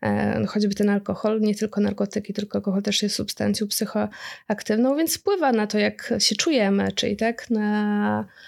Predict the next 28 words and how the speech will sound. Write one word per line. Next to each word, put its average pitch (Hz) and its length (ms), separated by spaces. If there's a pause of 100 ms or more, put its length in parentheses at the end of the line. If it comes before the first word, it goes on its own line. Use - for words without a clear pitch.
(260)
obniża 214 480
nam 214 180
często 202 380
poziom 208 420
lęku, 196 1000
obniża 196 400
poziom 202 340
napięcia, 202 1200
wpływa 202 440
na 196 120
to, 196 120
że 202 180
się - 160
pojawia 208 760
w - 260
taki - 320
szybszy 214 440
sposób 202 420
dopamina, 220 680
więc 208 220
się - 120
lepiej 208 320
czujemy. 196 640 (140)
Em, 202 1000
też - 260
nas 220 200
relaksuje. 220 960 (440)
Tutaj, 202 420